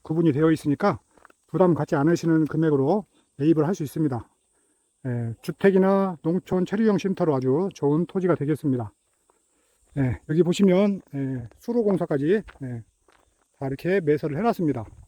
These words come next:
여기 토지하고요. 예, 여기 이렇게 해서, 예, 여기 주택 앞쪽으로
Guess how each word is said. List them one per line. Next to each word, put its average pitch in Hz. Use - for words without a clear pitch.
여기 156
토지하고요. 190
예, 131
여기 143
이렇게 131
해서, 196
예, 131
여기 151
주택 185
앞쪽으로 196